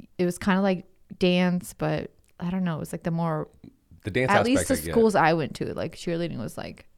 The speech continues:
Speaker 1: all the girls wanted to do it.
Speaker 2: Mm-hmm.
Speaker 1: So my friends were, like, trying out, and I'm like, "Mom, I really wanna try." Nope.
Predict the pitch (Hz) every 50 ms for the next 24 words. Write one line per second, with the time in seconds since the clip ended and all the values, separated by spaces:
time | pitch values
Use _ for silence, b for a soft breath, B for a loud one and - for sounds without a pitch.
0 | - - _ - - 156 143 131 90 98 104 98 120 - - - - - - -
1 | - - - - - - - - - - - 87 82 69 78 78 76 76 73 73
2 | 73 - - - - 180 175 170 - 214 226 214 190 170 156 - - - - -
3 | 151 165 165 - 127 127 - - 185 196 214 240 294 311 381 427 440 427 _ -
4 | 440 427 453 466 466 480 466 440 - - 427 415 415 415 403 403 392 b b b
5 | b b b b b b b b b b b - - 277 277 294 285 294